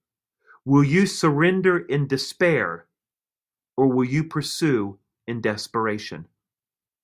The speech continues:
These two stories tells us that you could have believed in the circumstances or you could have believed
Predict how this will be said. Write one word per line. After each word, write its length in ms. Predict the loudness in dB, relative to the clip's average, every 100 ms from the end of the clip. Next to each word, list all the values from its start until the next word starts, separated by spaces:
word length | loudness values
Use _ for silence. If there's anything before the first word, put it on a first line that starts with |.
| _ _ _ _ _ _ _ _ _
These 300 | 2 4 4
two 180 | 2 0
stories 500 | 2 2 4 4 2
tells 360 | -2 -2 -2 -4
us 340 | -8 -10 -20 _ _ _ _ _ _ _ _
that 220 | 2 2
you 180 | 2 2
could 340 | 2 6 6
have 420 | 6 2 0 0 0
believed 600 | 0 2 0 -2 -8 -14 -12
in 100 | -10
the 80 | -4
circumstances 920 | -4 -4 -6 -10 -12 -10 -12 -12 -16 _ _ _ _ _ 4
or 160 | 6
you 220 | 6 4 0
could 240 | 4 6
have 240 | 6 2
believed 600 | 0 2 2 0 -2 -10